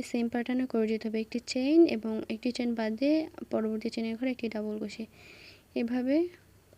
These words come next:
পুরোটা করতে হবে। পুরো রাউন্ডটা করা শেষ। লাস্ট মোমেন্টে এখানে আমি বাটন প্লেটের জন্য চারটা ঘরে চারটা ডাবল কুশি করে নেব।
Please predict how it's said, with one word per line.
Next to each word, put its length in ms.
পুরোটা 300
করতে 240
হবে। 180
পুরো 140
রাউন্ডটা 300
করা 280
শেষ। 320
লাস্ট 300
মোমেন্টে 400
এখানে 320
আমি 240
বাটন 280
প্লেটের 360
জন্য 240
চারটা 360
ঘরে 440
চারটা 260
ডাবল 280
কুশি 240
করে 220
নেব। 180